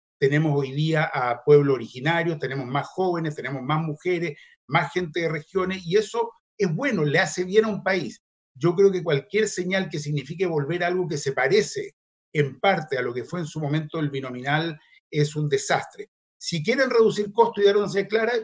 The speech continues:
yo le hago un, inmediatamente una propuesta aquí a Javier. Eliminemos el Senado, vamos a un sistema unicameral que también han avanzado muchos países,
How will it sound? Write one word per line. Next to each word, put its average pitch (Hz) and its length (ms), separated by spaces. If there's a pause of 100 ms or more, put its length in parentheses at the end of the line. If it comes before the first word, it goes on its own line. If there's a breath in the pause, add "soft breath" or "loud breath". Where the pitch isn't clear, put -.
yo 214 100
le 220 140
hago 208 160
un, 214 200
inmediatamente 202 460
una 196 120
propuesta 190 340
aquí 180 120
a 156 60
Javier. 214 340 (480)
Eliminemos 170 480
el 170 60
Senado, 180 420
vamos 165 200
a - 20
un 160 80
sistema 180 320
unicameral 156 480
que 196 100
también 151 540
han 139 100
avanzado 139 460
muchos 147 280
países, 135 520